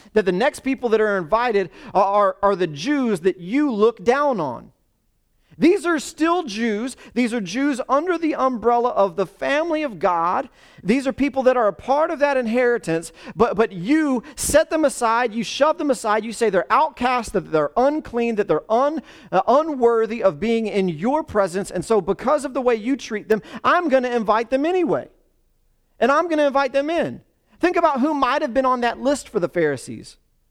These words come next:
Maybe it was some fishermen. Or some tax collectors, or some who were infirmed, or had diseases, or ailments.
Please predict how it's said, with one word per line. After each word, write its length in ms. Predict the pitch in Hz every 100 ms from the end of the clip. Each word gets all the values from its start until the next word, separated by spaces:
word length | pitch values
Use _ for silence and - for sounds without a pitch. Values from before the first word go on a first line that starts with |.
| _ _ _ _ -
Maybe 320 | 175 220 233
it 80 | 226
was 180 | 226
some 140 | - 220
fishermen. 640 | 269 262 160 120 101 113 _ _ _ _ _ _ _ _ _ _ _ _ _ _ _ _ _ _ _
Or 120 | 135
some 160 | 131 165
tax 380 | 214 226 226 -
collectors, 680 | 165 127 110 - - - _ _ _ _ _ _ _ _ _ _ _ _ _ _ _ _ _ _ _
or 140 | - 151
some 320 | - 208 202
who 140 | 190
were 220 | 185 190 175
infirmed, 800 | 170 - 226 190 120 98 107 _ _ _ _ _ _ _ _ _ _ _ _ -
or 120 | 151
had 260 | 165 170
diseases, 800 | 160 147 202 226 127 117 120 - _ _ _ _ _ _ _ _
or 180 | 143 147
ailments. 760 | 175 214 208 139 117 - -